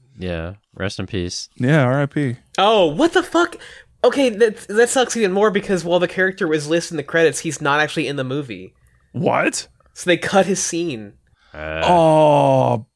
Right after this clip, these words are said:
Speaker 2: oh. God damn it. That,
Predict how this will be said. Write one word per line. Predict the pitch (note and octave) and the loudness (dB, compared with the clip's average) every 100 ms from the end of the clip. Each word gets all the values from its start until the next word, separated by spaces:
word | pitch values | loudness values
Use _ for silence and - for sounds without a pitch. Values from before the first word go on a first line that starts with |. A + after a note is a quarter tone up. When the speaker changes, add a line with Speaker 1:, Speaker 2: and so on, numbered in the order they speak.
| _ - | _ -12
Speaker 2:
oh. | D3+ C3+ - - - - _ _ _ _ _ _ _ _ _ | -8 -8 -8 -14 -18 -20 _ _ _ _ _ _ _ _ _
God | - C4 G#3+ D3+ A#2+ | -4 0 2 2 0
damn | - G3 F#3 | 2 4 4
it. | C3+ A2+ _ _ _ _ _ _ _ | 4 0 _ _ _ _ _ _ _
That, | - G3 | 2 2